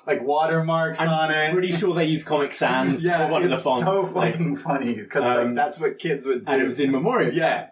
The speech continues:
Speaker 2: It was very funny.
Speaker 1: It, that made me laugh so hard. And, like, it's little things in that that made me,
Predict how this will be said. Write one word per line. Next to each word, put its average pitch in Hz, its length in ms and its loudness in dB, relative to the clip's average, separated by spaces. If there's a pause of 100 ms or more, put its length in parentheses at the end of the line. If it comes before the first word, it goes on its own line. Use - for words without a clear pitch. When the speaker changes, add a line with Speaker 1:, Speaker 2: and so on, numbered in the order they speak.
Speaker 2:
It 151 60 0
was 139 180 0
very 165 240 2
funny. - 240 0
Speaker 1:
It, - 160 -8
that 165 260 0
made 180 200 2
me 180 80 2
laugh 151 320 0
so 143 260 0
hard. 120 420 0
And, 123 220 -6
like, 120 300 -4 (140)
it's 160 220 -2
little 175 320 2
things 165 260 2
in 143 120 2
that 127 300 0
that 117 240 -2
made 120 200 0
me, 117 300 -6